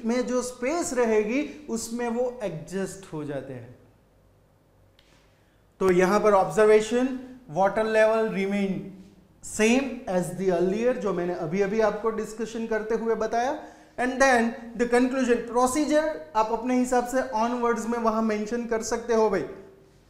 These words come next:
ओके। और कंक्लूजन में we are mentioning that when sugar or salt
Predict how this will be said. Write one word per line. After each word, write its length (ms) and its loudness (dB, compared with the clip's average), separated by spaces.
ओके। 240 2
और 180 4
कंक्लूजन 580 2
में 180 4
we 140 -2
are 220 2
mentioning 560 -2
that 180 4
when 200 2
sugar 420 0
or 260 2
salt 360 6